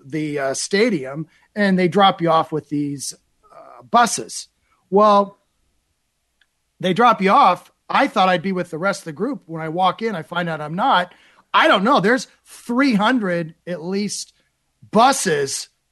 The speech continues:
that you need to find. I could, they all looked alike. I'm running through after the game trying to figure out what's going on, and I finally see Colts on it. I'm like, "Oh, thank you."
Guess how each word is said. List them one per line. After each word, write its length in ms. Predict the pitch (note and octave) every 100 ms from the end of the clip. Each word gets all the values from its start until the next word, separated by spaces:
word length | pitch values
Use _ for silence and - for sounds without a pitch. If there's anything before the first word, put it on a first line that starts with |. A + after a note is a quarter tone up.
| _ _ -
that 140 | G3+
you 140 | G3 A#3
need 180 | A3
to 80 | F3
find. 460 | - A#3 C#4+ G#3 - - -
I 120 | G3+
could, 280 | - E4+ G#3
they 100 | F#3
all 140 | G#3
looked 180 | A3+ -
alike. 480 | F3 F3+ A#3 D4+ - _ _ -
I'm 300 | G#3 F#3 F3
running 400 | G#3+ B3+ B3 G3
through 260 | A#3+ B3
after 260 | G#3 G#3 G3
the 80 | E3+
game 360 | D#3+ G3 C4+ B3
trying 220 | G3+ F3+
to 80 | E3
figure 340 | G3+ F#3+ F3+
out 220 | G3+ A3
what's 160 | F3+ -
going 260 | G3+ G3+
on, 280 | G3+ A3 A3+ - - -
and 120 | G3
I 80 | F#3
finally 560 | - G#3+ A3+ A#3 A#3
see 340 | G#3 - A3 F#3
Colts 760 | - - B3+ A#3+ - - - -
on 160 | E3+
it. 100 | D#3+ D#3
I'm 120 | D#3+
like, 180 | D3+ - - _ _ -
"Oh, 380 | A#3 C4+ F#3+ - -
thank 220 | A3 F3+
you." 120 | F#3